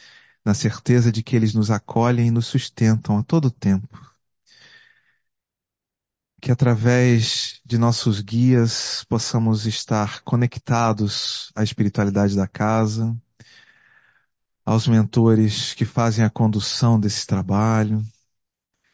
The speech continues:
que possamos, através desta conexão,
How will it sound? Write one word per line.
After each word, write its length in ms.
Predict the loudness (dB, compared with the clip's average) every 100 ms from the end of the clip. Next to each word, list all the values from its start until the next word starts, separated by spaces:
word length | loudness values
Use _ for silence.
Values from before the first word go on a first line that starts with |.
| _ _ _ _ _ _ _ -10
que 40 |
possamos, 1160 | -2 0 0 0 2 4 4 2 0 -8 -10 -14 _ _ _ _ _ -14
através 520 | -4 0 2 2 2
desta 300 | 2 0 -2
conexão, 880 | 0 0 0 -2 -6 0 2 2 0